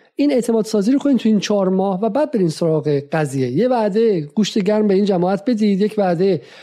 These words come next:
غذای گرم به مردمی که چهار سال سختی کشیدن بدید، بعد برین سراغ. چرا به نظر تو پریسا اینقدر ریسک کردن و اینقدر به شکلی، اه، سراسیمه و با دستپاچگی این سیاست گذاری رو اعمال کردن؟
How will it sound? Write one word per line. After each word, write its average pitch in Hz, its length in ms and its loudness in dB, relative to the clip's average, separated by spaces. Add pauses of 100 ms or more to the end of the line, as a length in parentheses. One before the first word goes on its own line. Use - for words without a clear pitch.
(240)
غذای 196 400 2
گرم 214 300 0
به 202 80 2
مردمی 190 440 0
که 214 180 -2
چهار 208 300 -2
سال 214 200 -2
سختی 180 280 -4
کشیدن 202 380 -2
بدید، 233 340 -2
بعد 240 200 -2
برین 170 140 0
سراغ. 135 300 -8 (320)
چرا 285 300 -2
به 226 60 0
نظر 180 320 0
تو 151 100 -6
پریسا 160 540 -2 (600)
اینقدر 214 320 0
ریسک 190 500 -4
کردن 123 580 -6
و 135 320 -2 (180)
اینقدر 190 420 -2
به 170 80 0
شکلی، 185 560 -2
اه، 147 340 0
سراسیمه 165 760 -2
و 180 80 0
با 160 100 0
دستپاچگی 160 920 -2 (260)
این 180 120 -2
سیاست 156 360 -4
گذاری 131 280 -2
رو 135 60 0
اعمال 123 240 -4
کردن؟ 123 360 -16